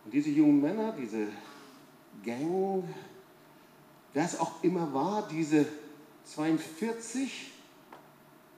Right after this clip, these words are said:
Spötter, ihnen waren die Taten Gottes lächerlich.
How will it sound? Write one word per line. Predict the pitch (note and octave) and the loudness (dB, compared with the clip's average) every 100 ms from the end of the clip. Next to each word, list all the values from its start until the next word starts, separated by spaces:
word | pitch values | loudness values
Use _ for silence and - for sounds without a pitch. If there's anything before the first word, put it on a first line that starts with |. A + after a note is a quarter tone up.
| - - | -20 -20
Spötter, | - - A2+ - F3 - - - - - | -20 -10 -10 -8 -10 -10 -20 -20 -20 -10
ihnen | E3+ B3+ A3+ | -2 0 0
waren | A3 A3+ | -2 -4
die | A3 | -6
Taten | - G#3+ A3 A3 | -10 -14 -12 -10
Gottes | G#3 G3+ G3 | -10 -12 -12
lächerlich. | G#3+ G#3+ G3 | -10 -10 -12